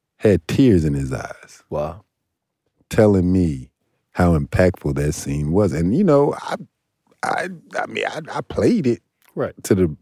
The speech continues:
Speaker 1: best of my ability at the
Speaker 2: Yeah.
Speaker 1: moment. But, man, this, this, this relationship, it's gonna be therapeutic in a lot of ways, and especially how we roll it out. I mean, I can't, I don't wanna say anything else, but
Speaker 2: Yeah.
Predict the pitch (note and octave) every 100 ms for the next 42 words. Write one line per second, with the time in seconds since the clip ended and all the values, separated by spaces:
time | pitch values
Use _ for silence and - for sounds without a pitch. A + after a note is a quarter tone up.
0 | _ G#2+ G#2 - F2+ F2+ D2+ G2+ B2 G#2+
1 | F#2 E2 - D#2+ E3+ G2 - _ - -
2 | - _ _ _ _ _ - - E2 B2
3 | G2+ D#2 D#3+ - - A#2+ G3+ - D#3+ -
4 | E2 D#2 C3+ - F2 - F2+ D#2+ - _
5 | _ _ _ _ _ _ - D3+ - G2
6 | E2+ D#2+ F#2 E2+ D#2 - C#3 E3+ C2 D2
7 | C#2+ D2 C#2 C#2 C#2 B1 C2+ - - B2
8 | - F2+ D#2 F2 D#2+ E2+ E2 - _ C#2+
9 | E2 F#2 F2+ D#2+ F#2 C3 - D#2 D2+ D#2+
10 | - E2 F2 E2+ C#2+ B1+ _ - - E2
11 | D#2 - C#3 G2 A#2+ F#2+ D#3+ E3+